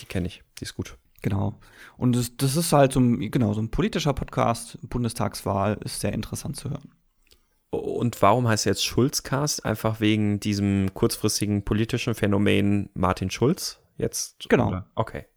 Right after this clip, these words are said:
Speaker 2: Genau.
Speaker 1: Ah, ja.
Speaker 2: Ja, also der Fokus ist schon so ein bisschen auf Martin Schulz und der S P D.
Speaker 1: Mhm.
Speaker 2: Deswegen auch Schulzcast, aber es, äh, die, die große umspannende Feder ist die Bundestagswahl.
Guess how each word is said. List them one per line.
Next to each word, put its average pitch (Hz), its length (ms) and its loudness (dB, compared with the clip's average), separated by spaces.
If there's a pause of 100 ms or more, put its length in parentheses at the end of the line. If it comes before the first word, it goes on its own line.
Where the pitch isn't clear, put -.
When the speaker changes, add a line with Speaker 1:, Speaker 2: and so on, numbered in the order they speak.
(140)
Speaker 2:
Genau. - 140 -2
Speaker 1:
Ah, - 40 -4
ja. 101 60 -10 (220)
Speaker 2:
Ja, - 60 4
also 123 100 6
der 135 160 4
Fokus 175 460 4
ist - 160 0
schon 151 200 2
so 147 80 2
ein 120 100 2
bisschen 127 340 -2
auf 107 200 -4
Martin 110 320 -2
Schulz 185 300 -2
und 120 100 -6
der - 100 -6
S - 120 -8
P - 120 -8
D. 220 340 -2 (180)
Speaker 1:
Mhm. 101 300 4 (1000)
Speaker 2:
Deswegen 110 320 -4
auch 104 160 -4
Schulzcast, 123 720 0
aber 107 240 -2
es, - 220 -10
äh, 104 340 -4 (400)
die, 107 180 -4
die 101 360 -8 (580)
große 113 380 -4
umspannende 113 500 0
Feder 101 320 0
ist - 140 -6
die - 40 -12
Bundestagswahl. - 680 -8